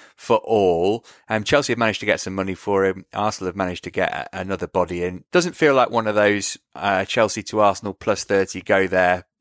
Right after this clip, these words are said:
play for a couple of years and retire. He might, might do a little bit more than that, but this works out well for everybody, doesn't it?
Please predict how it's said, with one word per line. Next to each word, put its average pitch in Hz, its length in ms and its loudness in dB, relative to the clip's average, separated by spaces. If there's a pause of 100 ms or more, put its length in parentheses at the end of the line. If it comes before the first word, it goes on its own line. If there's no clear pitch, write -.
(140)
play 92 160 2
for 98 120 -10
a - 40 -8
couple - 220 -8
of 92 60 -2
years 90 200 0
and 87 120 -10
retire. 85 420 0
He 95 60 -2
might, 123 160 -4
might 139 240 -2
do 110 100 2
a - 20 2
little 120 220 2
bit 98 160 2
more 82 220 -2
than 78 120 -14
that, 101 200 0
but - 180 -4
this 165 180 -2
works 117 260 2
out 120 160 2
well 131 160 2
for 139 120 -2
everybody, 143 400 -2
doesn't 165 220 -10
it? 214 100 -12